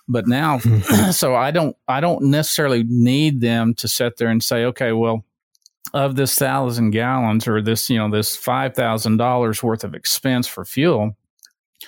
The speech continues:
don't sit there on a daily basis and say, 'Okay, well, I'm gonna allocate so much to hay, so much to cattle, so much to whatever.'" Throw it in that bucket.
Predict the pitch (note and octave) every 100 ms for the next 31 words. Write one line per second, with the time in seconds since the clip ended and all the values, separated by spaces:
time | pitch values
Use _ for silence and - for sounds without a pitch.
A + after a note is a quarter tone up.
0 | - - - _ _ B2+ C3+ - D3+ D3
1 | D3 C3 B2 A2 G#2+ A#2 A2+ G2+ A2 A#2+
2 | A2+ A2+ G#2 G#2 - G#2 G#2+ A2+ G#2+ A2+
3 | A2+ G#2+ - A#2+ A#2 - A2 - A#2+ A2+
4 | A2+ - G#2 A2 G#2+ G#2+ A#2+ A2 G#2+ G#2
5 | - G2+ - G#2+ G#2 G#2+ G#2 A2 G#2 G#2
6 | - G2+ G2+ G2+ G2+ A#2 F#2+ G2+ - -
7 | - - - _ _ - C#3+ D#3+ D3+ C#3+
8 | C3 C3 C3 C3 -